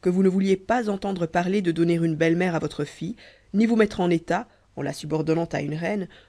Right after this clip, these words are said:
de lui ravir le premier rang de vos états, avec l'espérance certaine de vous succéder au trône. Vous fîtes aussi entendre à cette fausse princesse qu'elle vous ferait plaisir de retourner chez elle sans bruit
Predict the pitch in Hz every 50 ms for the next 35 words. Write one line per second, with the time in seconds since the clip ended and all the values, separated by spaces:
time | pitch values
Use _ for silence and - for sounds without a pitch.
0 | _ - 180 190 190 196 196 196 214 214 240 262 233 202 170 170 - - 220 220
1 | 214 196 185 185 202 208 190 180 160 170 160 160 156 156 - - 156 156 - -
2 | _ _ _ _ _ _ _ _ _ - 151 156 147 - 156 156 160 - - 165
3 | 165 156 151 147 - - - 160 160 - - - 160 180 202 180 160 151 151 156
4 | 151 - - 175 - - - 170 160 160 160 160 156 147 147 - - - 151 147
5 | 147 143 143 - _ _ _ _ _ _ _ _ _ _ _ _ _ _ _ _
6 | _ _ _ _ - 196 220 233 - 269 277 269 247 214 233 - - 302 285 240
7 | 240 - - 269 247 196 180 170 160 - 160 - - - 170 165 - - - -
8 | 156 160 - - 196 226 269 - - - - _ _ _ _ _ _ _ _ _
9 | _ _ _ _ - 196 196 196 208 202 - 214 214 208 208 220 208 202 180 175
10 | 175 165 160 156 165 160 160 160 - 165 165 165 160 - - 165 160 175 170 170
11 | 165 - - 185 175 170 156 151 160 160 170 208